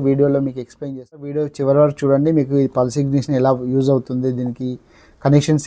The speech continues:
ఎలా ఉంటాయి, ఏమేమి కనెక్షన్స్ ఉంటాయి అనేది కంప్లీట్గా నేను వీడియోలో, ఆ, ఎక్స్‌ప్లెయిన్ చేశాను. So, వీడియో చివరి వరకు చూడండి. వీడియో నచ్చితే లైక్ చేయండి, అలాగే ఇప్పటివరకు సబ్స్క్రైబ్ చేయకుంటే తప్పకుండా నా ఛానల్ సబ్స్క్రైబ్ చేయండి. Thank you very much, మీ అమరీందర్ గాజిల్.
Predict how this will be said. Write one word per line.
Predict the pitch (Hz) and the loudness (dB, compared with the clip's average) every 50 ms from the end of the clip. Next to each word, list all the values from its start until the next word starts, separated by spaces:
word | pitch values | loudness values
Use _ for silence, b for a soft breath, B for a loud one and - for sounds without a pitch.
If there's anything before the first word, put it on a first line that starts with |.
| 147 | 4
ఎలా | 135 139 139 139 139 | 4 6 4 4 4
ఉంటాయి, | 123 131 131 131 131 131 | 2 2 2 4 4 6
ఏమేమి | 143 156 151 143 151 | 6 6 4 4 4
కనెక్షన్స్ | 139 139 131 - - 135 120 - 131 | 2 0 0 0 -2 -4 -4 -4 -4
ఉంటాయి | 123 117 127 127 127 | -2 0 0 2 2
అనేది | 131 131 135 151 147 135 | 0 0 -2 -2 -2 -4
కంప్లీట్గా | 127 131 131 143 139 143 147 139 135 | -4 -4 -2 -2 0 2 2 2 2
నేను | 127 127 120 117 | 0 0 0 0
వీడియోలో, | 127 127 127 131 131 139 165 202 220 b b b b b b b b - 120 | 0 0 0 0 2 2 2 0 0 b b b b b b b b -6 -4
ఆ, | 120 120 120 120 120 | -4 -2 -2 -2 -4
ఎక్స్‌ప్లెయిన్ | - - - 151 143 143 135 139 | -4 -4 -2 0 2 2 2 0
చేశాను. | 127 - - 135 139 165 220 247 b b b b b b | -2 0 -2 -2 -2 -2 -4 -6 b b b b b b
So, | - 151 139 131 | -2 0 2 4
వీడియో | 147 160 160 180 185 185 185 - | 4 6 6 6 6 4 2 2
చివరి | 151 151 156 156 165 | 4 6 6 6 6
వరకు | 165 151 - - | 4 2 2 2
చూడండి. | 156 156 151 165 180 165 147 | 4 4 4 4 4 4 4
వీడియో | 143 139 143 139 | 4 4 4 2
నచ్చితే | 135 123 - - 143 135 | 2 0 0 0 2 4
లైక్ | 135 139 131 - - | 4 4 2 2 2
చేయండి, | 160 156 160 165 147 | 2 4 4 4 6
అలాగే | 139 139 139 131 151 156 151 - - 120 | 6 6 6 6 4 2 2 0 -8 -4
ఇప్పటివరకు | - 139 143 147 139 139 - 151 - - | 0 2 4 4 4 2 0 -4 -2 -2
సబ్స్క్రైబ్ | 139 - - - - 156 143 147 151 | -2 -4 -2 0 2 2 2 2 2
చేయకుంటే | 143 139 135 139 135 147 143 - - | 2 2 2 0 -2 -2 -4 -6 -6
తప్పకుండా | 139 - 143 135 147 143 143 139 | -8 -6 -4 -2 0 0 0 0
నా | 131 127 - | -2 -2 -4
ఛానల్ | 127 127 123 - - | -6 -6 -6 -6 -6
సబ్స్క్రైబ్ | 127 - - - 147 135 120 - | -6 -6 -4 -2 -2 -2 0 0
చేయండి. | 135 127 127 139 165 240 - b b b b b b b b - | -2 0 0 2 0 -2 -2 b b b b b b b b 2
Thank | 139 143 143 - | 4 4 4 4
you | 160 151 | 6 6
very | 151 147 156 170 | 6 6 4 2
much, | 190 202 - - - - 147 143 | 0 0 -2 -6 -12 -8 -4 -2
మీ | 135 131 123 | -2 0 0
అమరీందర్ | 127 131 131 131 123 117 113 117 | -2 -2 -4 -4 -6 -8 -10 -12
గాజిల్. | 113 113 113 _ | -16 -18 -20 _